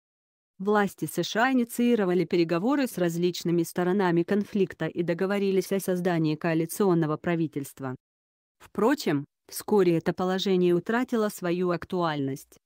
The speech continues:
В июле Уэрто ушёл в отставку, а пришедшая к власти оппозиция,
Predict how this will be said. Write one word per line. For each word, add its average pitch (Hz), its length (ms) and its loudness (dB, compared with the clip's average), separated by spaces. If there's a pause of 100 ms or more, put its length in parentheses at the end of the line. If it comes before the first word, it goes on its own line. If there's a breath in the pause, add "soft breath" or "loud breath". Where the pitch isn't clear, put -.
(100)
В 185 140 2
июле 202 340 4
Уэрто 160 380 2
ушёл 202 360 0
в 190 60 0
отставку, 147 720 -6 (160)
а 170 100 0
пришедшая 175 640 -4
к - 100 -16
власти 190 400 -2
оппозиция, 170 800 -2